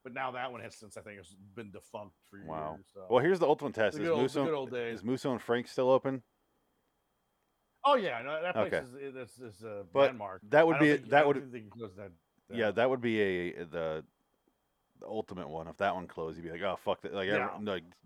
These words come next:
Speaker 2: abandon the city. Like, shit's gone.
Speaker 1: Yeah, well, I mean, I,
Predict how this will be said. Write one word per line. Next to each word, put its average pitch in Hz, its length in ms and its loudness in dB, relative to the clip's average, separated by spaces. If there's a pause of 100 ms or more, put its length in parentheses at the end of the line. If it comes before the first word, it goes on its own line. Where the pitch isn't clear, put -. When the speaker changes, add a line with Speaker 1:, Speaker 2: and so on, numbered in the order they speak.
Speaker 2:
abandon 120 440 0
the 98 60 -10
city. 82 400 -8 (440)
Like, 98 140 -16
shit's - 240 -10
gone. 85 360 -6 (280)
Speaker 1:
Yeah, 147 120 -8
well, 143 160 -2
I 127 220 -4
mean, 135 240 -8
I, 143 120 -4